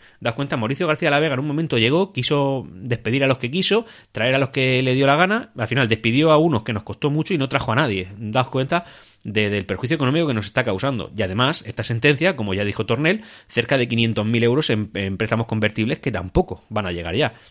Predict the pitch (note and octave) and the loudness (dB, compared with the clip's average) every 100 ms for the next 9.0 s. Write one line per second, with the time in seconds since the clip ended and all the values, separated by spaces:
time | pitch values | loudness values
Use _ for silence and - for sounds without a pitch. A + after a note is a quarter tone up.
0 | _ _ _ _ _ _ _ A2 G2 G2 | _ _ _ _ _ _ _ -8 -6 -4
1 | G2+ G2+ - - G#2 A#2 C#3 B2 B2+ B2+ | -4 -2 -4 -6 -8 -4 0 0 2 2
2 | B2+ D3+ F3+ A2+ G2+ A#2 B2+ C3 E3 G#2+ | 2 2 0 -2 -4 -4 -2 0 0 2
3 | A2 A2+ G#2+ A#2 E3 F3 F#3+ - E2+ F2 | 2 4 4 2 0 0 -2 -8 -8 -6
4 | A2+ - - G2+ G#2 A2 G#2 G#2 G2 B2 | -4 -4 -4 -4 -2 0 0 0 0 0
5 | G3 - - - - - - F#2+ G2 F#2+ | 0 -4 -20 -20 -20 -16 -2 0 0 -2
6 | F#2 F#2+ F2 C#3 G3 A2+ F2 D2 F2 F2 | -4 -8 -4 -2 0 -2 -4 -8 -6 -4
7 | G#2 D#3 D#3 G2 G2+ F#2 G2 C#3+ F#2+ A#2+ | -2 2 2 2 0 0 2 2 2 -4
8 | F#2+ A#2+ A#2 C3+ D#3 G#2 C3 G2 D#2+ | -2 2 2 2 0 0 0 -2 -8